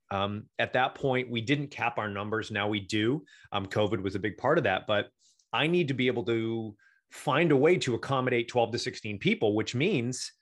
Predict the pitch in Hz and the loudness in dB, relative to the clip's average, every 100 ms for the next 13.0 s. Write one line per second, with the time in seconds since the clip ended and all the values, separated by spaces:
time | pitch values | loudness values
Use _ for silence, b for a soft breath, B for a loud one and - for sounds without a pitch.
0 | _ _ _ - 120 123 135 175 120 127 | _ _ _ -4 -2 2 4 4 4 0
1 | - _ - - 135 156 151 123 104 104 | -10 _ -8 -2 -2 -2 -4 -2 0 0
2 | 107 - _ _ _ _ _ _ _ _ | -2 -6 _ _ _ _ _ _ _ _
3 | _ - - - 127 131 - 135 135 110 | _ -20 -20 -6 0 0 0 2 4 4
4 | 131 180 123 - 82 - - 110 104 104 | 4 2 0 -4 -14 -8 0 2 2 0
5 | 117 120 110 104 _ _ _ - 107 90 | 0 0 -2 -6 _ _ _ -8 -6 -4
6 | 120 131 131 127 - 117 101 95 - - | 0 2 2 0 0 -2 -2 -6 -8 -16
7 | _ _ b b b 120 143 127 113 120 | _ _ b b b 0 2 2 2 2
8 | 120 113 107 - 98 113 110 107 107 98 | 2 2 0 -4 -4 -2 0 0 -2 -4
9 | - - 123 127 117 - 131 147 127 104 | -12 -6 -2 0 0 -2 -6 -2 -2 -2
10 | 107 - - 127 127 - - 117 127 131 | -4 -6 -2 -2 -2 -6 -2 -2 -2 -2
11 | 123 123 117 131 127 123 120 127 127 107 | 0 0 -2 -4 -4 -4 -2 -2 0 -2
12 | 104 117 - 147 - 104 92 - 110 | -6 -8 -2 -2 -2 -2 -4 -4 -6